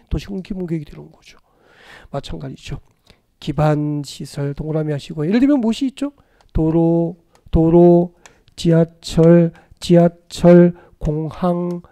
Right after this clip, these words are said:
공항 시설, 항만 시설, 학교, 학교, 공원, 공원, 녹지, 한강대교, 저기 전부 기반 시설이잖아요.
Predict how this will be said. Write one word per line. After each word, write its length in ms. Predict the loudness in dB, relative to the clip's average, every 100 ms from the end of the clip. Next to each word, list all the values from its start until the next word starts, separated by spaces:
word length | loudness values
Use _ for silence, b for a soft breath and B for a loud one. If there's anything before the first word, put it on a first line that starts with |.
| b b
공항 420 | -6 -2 -2 -2
시설, 560 | -6 -8 -2 4 4 4 B B B
항만 600 | -12 -8 -4 -2 -2 -4
시설, 540 | -6 -10 -2 2 2 0 B B
학교, 920 | -8 -8 _ _ 4 6 8 6 0 b b
학교, 800 | -8 -8 _ _ 2 4 6 2 B B B
공원, 880 | 2 4 2 2 4 4 4 2 -6 b b
공원, 800 | -4 0 2 2 2 4 2 -2 b b
녹지, 840 | -2 -2 _ _ _ 2 4 4 2 -12
한강대교, 640 | -8 -2 0 0 -2 -2
저기 180 | -6 -6
전부 400 | 0 2 2 _
기반 260 | -10 -10 -12
시설이잖아요. 600 | -16 -20 -20 -20 -20